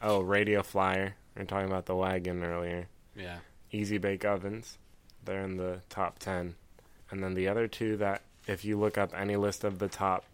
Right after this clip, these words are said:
Speaker 1: five toys, they're always at the top. It's a yo-yo and a Barbie doll.
Speaker 2: Hmm.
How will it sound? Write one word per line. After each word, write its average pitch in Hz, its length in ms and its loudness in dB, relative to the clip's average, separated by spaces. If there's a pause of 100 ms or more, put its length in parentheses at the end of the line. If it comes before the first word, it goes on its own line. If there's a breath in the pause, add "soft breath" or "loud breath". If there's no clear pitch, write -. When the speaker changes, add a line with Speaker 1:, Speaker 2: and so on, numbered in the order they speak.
Speaker 1:
five 101 380 2
toys, 110 540 0
they're 101 220 2
always 95 300 2
at 98 160 -2
the - 80 -8
top. 101 320 2 (100)
It's - 160 -6
a 95 80 -2
yo-yo 90 720 2 (540 soft breath)
and 107 240 -2
a 107 60 0
Barbie 113 320 4
doll. 87 260 0 (480)
Speaker 2:
Hmm. 165 140 -4